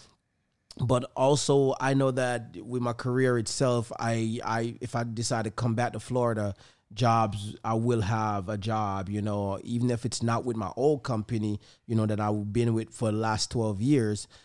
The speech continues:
you know, I think that I will have some home to come back to because I, I, I take my career very serious.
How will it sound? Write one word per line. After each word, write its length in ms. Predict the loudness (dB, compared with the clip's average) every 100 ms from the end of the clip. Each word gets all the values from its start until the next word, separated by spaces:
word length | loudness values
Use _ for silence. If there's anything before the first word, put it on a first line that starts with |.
| _
you 160 | -6 0
know, 420 | 2 2 0 -2 -4
I 100 | -6
think 300 | -2 -2 0
that 280 | -2 -2
I 120 | -2 -2
will 440 | 0 0 0 0
have 480 | -2 -2 -2 -4 -6
some 380 | -8 -2 0 0
home 560 | 0 0 2 0 -2 -6 -16 _
to 80 | -6
come 220 | 0 0
back 220 | 0 -4
to 80 | -6
because 360 | -8 -6 -6 -4
I, 200 | -2 -4 -4
I, 220 | -2 -2 -4
I 140 | -2 -2
take 240 | 2 2
my 80 | 0
career 460 | -2 -2 2 2 0
very 340 | 0 0 2
serious. 600 | 0 0 2 2 0 -4